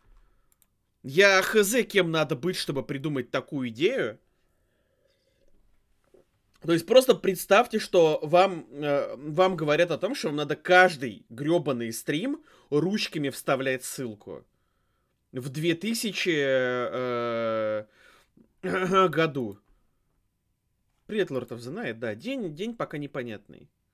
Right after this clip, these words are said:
Я, я ещё не ковырялся, я ещё не ковырялся. Я сегодня поковыряюсь. Сорянба. Но к-, к-, человек, который придумал это, просто рак яиц ему, пожалуйста, дайте. Потому что идея такого, конечно, потрясающего добра,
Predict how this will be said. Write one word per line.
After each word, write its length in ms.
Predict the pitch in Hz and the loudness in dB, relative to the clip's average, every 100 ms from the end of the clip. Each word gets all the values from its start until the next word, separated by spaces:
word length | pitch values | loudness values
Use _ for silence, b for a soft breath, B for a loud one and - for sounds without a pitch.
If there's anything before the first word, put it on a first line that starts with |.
| _ _ _ _ _ _ _ _ | _ _ _ _ _ _ _ _
Я, 140 | 156 | 2
я 180 | 208 226 | 4 6
ещё 220 | 233 226 | 4 4
не 80 | 240 | -4
ковырялся, 760 | 226 226 240 349 453 - 113 101 | 0 2 4 4 0 -6 -8 -8
я 140 | - | -6
ещё 200 | 156 156 | -6 -4
не 80 | 170 | -8
ковырялся. 560 | 160 160 160 135 113 120 | -4 0 0 0 -2 -6
Я 140 | 160 | -6
сегодня 260 | 277 269 180 | -6 -4 -6
поковыряюсь. 800 | 165 - 131 127 110 101 95 - _ _ _ _ _ _ _ _ _ _ _ | -6 -8 -4 -4 -4 -8 -14 -20 _ _ _ _ _ _ _ _ _ _ _
Сорянба. 720 | - 170 185 143 110 95 101 _ _ _ _ _ _ _ _ | -4 2 2 2 -4 -14 -16 _ _ _ _ _ _ _ _
Но 180 | 151 170 | -4 -2
к-, 100 | 170 | -4
к-, 280 | 165 170 165 | -8 -8 -4
человек, 260 | - 294 | -2 -2
который 240 | 359 247 233 | -2 0 -2
придумал 500 | 202 202 220 285 226 | -2 -4 -2 0 0
это, 200 | 214 180 | 0 0
просто 320 | 175 202 180 | -2 2 4
рак 200 | 170 180 | 4 2
яиц 340 | 190 190 175 | -2 -6 -6
ему, 200 | 151 120 | -8 -6
пожалуйста, 520 | 117 127 139 113 113 120 | -6 -4 -4 -4 -6 -6
дайте. 480 | 127 233 139 107 - _ _ _ _ _ _ _ _ _ _ _ _ _ _ _ _ _ - _ _ _ | -6 -6 -8 -10 -14 _ _ _ _ _ _ _ _ _ _ _ _ _ _ _ _ _ -20 _ _ _
Потому 300 | 156 156 165 | -4 0 2
что 160 | 160 185 | 0 -2
идея 420 | 175 143 185 185 | -4 -4 4 4
такого, 520 | 175 160 214 247 175 | 4 2 2 6 4
конечно, 440 | 151 143 139 143 123 | 4 0 0 -2 -2
потрясающего 1000 | 101 131 117 131 143 156 143 131 139 120 | -6 -10 -10 -8 -6 0 0 0 -4 -2
добра, 520 | 120 120 123 110 98 | -2 0 0 0 -2